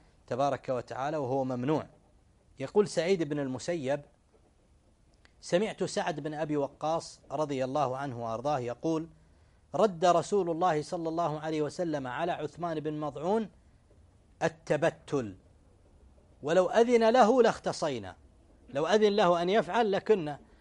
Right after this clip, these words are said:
نحن فعلنا. سعد بن أبي وقاص وعلي وعثمان بن مضعون وعدد من أفاضل الصحابة يريدون الانخراط في العبادة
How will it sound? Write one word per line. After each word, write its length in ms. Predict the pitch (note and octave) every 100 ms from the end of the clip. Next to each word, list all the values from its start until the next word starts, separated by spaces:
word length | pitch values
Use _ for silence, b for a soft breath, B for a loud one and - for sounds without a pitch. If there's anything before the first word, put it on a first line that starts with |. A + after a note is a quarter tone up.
| b
نحن 260 | F3+ D3+ F3+
فعلنا. 400 | E3 D3 C#3 A2+
سعد 300 | - D3 C#3
بن 100 | C#3
أبي 160 | C#3 B2+
وقاص 560 | B2 - C3+ C3+ -
وعلي 520 | B2 B2 C3 C3+ C3+
وعثمان 600 | C3+ C#3 C#3+ C#3 C3 C3
بن 120 | C3 C3
مضعون 440 | C3 B2 C#3 C#3 b b b
وعدد 380 | B2+ E3+ E3+ C#3+
من 120 | D3
أفاضل 400 | C#3 D#3 D#3 C#3+
الصحابة 440 | B2+ - C#3+ E3+
يريدون 560 | C#3+ C#3 C#3+ D3 G3 G#3 b b b -
الانخراط 680 | C#3+ C#3+ - C3+ C#3+ E3 E3+ - _ _ _ _ _
في 440 | - D#3+ E3+ D#3+ B2+
العبادة 600 | A2+ A#2+ B2+ G#2+ F#2+